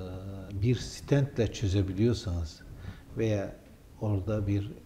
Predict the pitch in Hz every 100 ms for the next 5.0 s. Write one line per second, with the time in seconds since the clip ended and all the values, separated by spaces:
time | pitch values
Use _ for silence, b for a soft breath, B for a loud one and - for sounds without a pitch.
0 | - - 113 107 107 107 - - 113 151
1 | 127 95 110 107 90 - 92 98 92 117
2 | 139 110 120 175 175 - B B B -
3 | 131 123 117 98 - 92 - 90 85 -
4 | B B B B - - 180 - -